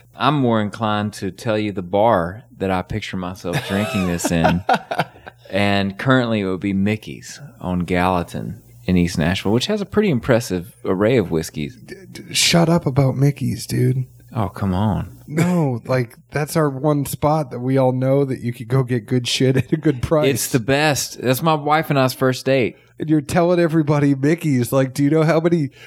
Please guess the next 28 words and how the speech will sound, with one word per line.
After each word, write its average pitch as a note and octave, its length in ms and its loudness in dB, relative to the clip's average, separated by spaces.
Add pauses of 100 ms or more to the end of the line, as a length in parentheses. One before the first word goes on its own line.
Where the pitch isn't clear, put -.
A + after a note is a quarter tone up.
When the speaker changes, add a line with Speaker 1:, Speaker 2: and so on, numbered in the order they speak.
(120)
Speaker 2:
We F#3 260 2
are G#3+ 140 2
going F3+ 340 2
to D#3+ 80 -8
get C3 240 -2
so C3+ 240 2
much C3 260 0
feedback. A2+ 680 0
I'm A#2+ 160 -4
not A#2+ 300 0
lying A#2 340 0
to A#2 100 -2
you. G2+ 140 2
That's G2 220 -6
gonna A#2 180 2
be G#2+ 140 2
people G2+ 360 2
that G2 120 0
are F#2 100 -2
like, F#2+ 240 -6
"Dude, F#2+ 240 -4
you A2 120 -8
told G#2 260 0
the G2+ 80 -6
secret A2 320 -2
about G#2 240 2
Mickey's?" C3 540 0
Speaker 1:
Ugh. D#3 420 0